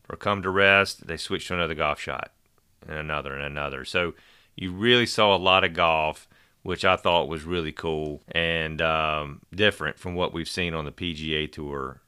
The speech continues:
for sure. I mean, Nick, you, you tell me, I mean, you didn't get a chance to watch the tournament very much this weekend. I mean, what are your thoughts on this? I mean,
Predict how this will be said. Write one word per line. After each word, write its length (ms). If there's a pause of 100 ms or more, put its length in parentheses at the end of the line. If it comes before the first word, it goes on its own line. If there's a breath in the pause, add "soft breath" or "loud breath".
(140)
for 360
sure. 600 (680 soft breath)
I 40
mean, 120
Nick, 240
you, 200
you 140
tell 260
me, 280
I 60
mean, 480 (200)
you 140
didn't 200
get 100
a 40
chance 300
to 100
watch 300
the 60
tournament 320
very 180
much 280
this 180
weekend. 560 (540 soft breath)
I 60
mean, 280
what 260
are 60
your 160
thoughts 460
on 160
this? 340
I 60
mean, 320